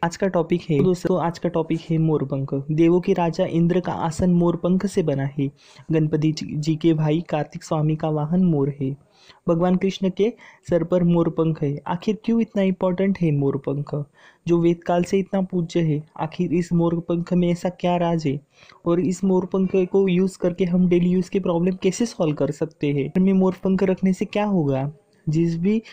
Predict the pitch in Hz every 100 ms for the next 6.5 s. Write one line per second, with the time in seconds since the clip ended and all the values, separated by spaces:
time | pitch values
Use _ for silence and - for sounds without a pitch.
0 | - _ 165 165 165 175 151 165 - 165
1 | 160 - 165 175 160 147 - 170 156 151
2 | 151 151 170 170 160 - - 156 156 156
3 | 175 180 202 180 165 165 165 170 175 175
4 | - 156 160 156 151 190 170 151 147 147
5 | 139 - 131 - 143 - - - _ 165
6 | - 190 190 185